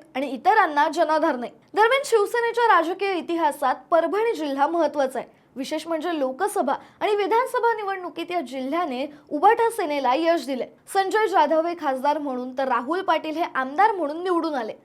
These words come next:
मात्र जाधव आणि पाटील यांच्यात मतभेद निर्माण झाले आणि त्याचा फटका उबाठा सेनेला बसतोय. लोकसभा निवडणुकीत पाटील यांनी आपलं काम केलं नाही असा आरोप खासदार जाधव यांनी मध्यंतरी केला होता.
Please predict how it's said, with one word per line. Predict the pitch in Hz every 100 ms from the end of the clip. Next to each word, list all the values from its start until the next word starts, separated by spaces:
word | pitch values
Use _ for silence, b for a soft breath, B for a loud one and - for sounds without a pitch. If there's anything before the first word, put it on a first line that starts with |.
| -
मात्र | 415 480
जाधव | 480 381 381 440
आणि | 349 330
पाटील | 339 285 339 311
यांच्यात | 277 269 285 285
मतभेद | 247 262 370 427
निर्माण | 370 339 330 320
झाले | 269 247 254 B 254
आणि | 294
त्याचा | 294 240 247 392
फटका | 381 - 294
उबाठा | 294 254 262 311
सेनेला | 302 254 240 254
बसतोय. | 277 262 226 - _ _ _
लोकसभा | 247 254 294 311 330
निवडणुकीत | 320 294 302 311 330 -
पाटील | 269 262 349 294 B B
यांनी | 415 480
आपलं | 403 381
काम | 403 392 403
केलं | - 330 427 415
नाही | 320 330
असा | 302 320
आरोप | 277 262 277
खासदार | - 269 233 285
जाधव | 262 254 269 320 254
यांनी | 247
मध्यंतरी | 349 320 226 320 285 247
केला | 277 349 262
होता. | 240